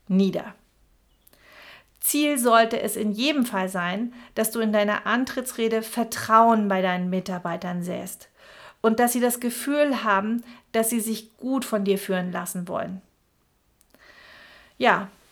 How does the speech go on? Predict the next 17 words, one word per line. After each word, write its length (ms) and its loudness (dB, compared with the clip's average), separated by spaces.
und 220 2
wie 100 -2
immer 280 4
praxisnah 800 2
und 440 -2
umsetzungsfreundlich, 1120 -2
hier 260 -2
ein 140 2
paar 160 -2
Fragen, 480 2
die 100 2
dir 160 0
helfen 400 2
können 320 0
bei 120 0
der 120 0
Vorbereitung. 840 -6